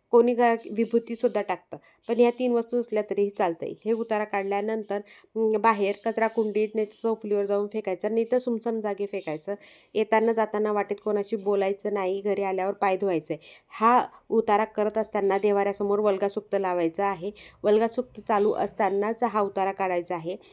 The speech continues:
घरातील व्यक्तींनीही बोलायचं नाही आहे. अ, जर कोणाला वल्गा सूक्त येत असेल तर त्यांनी म्हणावे, नाहीतर देवाऱ्याजवळ फक्त मोबाईलवरती वल्गा सूक्त लावलं तरीही चालेल. आणि,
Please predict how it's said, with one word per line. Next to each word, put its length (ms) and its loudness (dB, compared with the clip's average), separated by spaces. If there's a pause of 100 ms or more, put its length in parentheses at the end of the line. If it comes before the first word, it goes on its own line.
(220)
घरातील 320 2
व्यक्तींनीही 540 0
बोलायचं 480 0
नाही 200 -2
आहे. 200 -8
अ, 160 -6 (180)
जर 80 2
कोणाला 360 0
वल्गा 380 0
सूक्त 240 -8
येत 140 -6
असेल 200 -4
तर 160 -18
त्यांनी 200 0
म्हणावे, 380 0
नाहीतर 380 -2
देवाऱ्याजवळ 580 0 (380)
फक्त 200 0
मोबाईलवरती 760 2
वल्गा 240 0
सूक्त 300 -6
लावलं 320 4
तरीही 280 0
चालेल. 340 -8 (560)
आणि, 280 2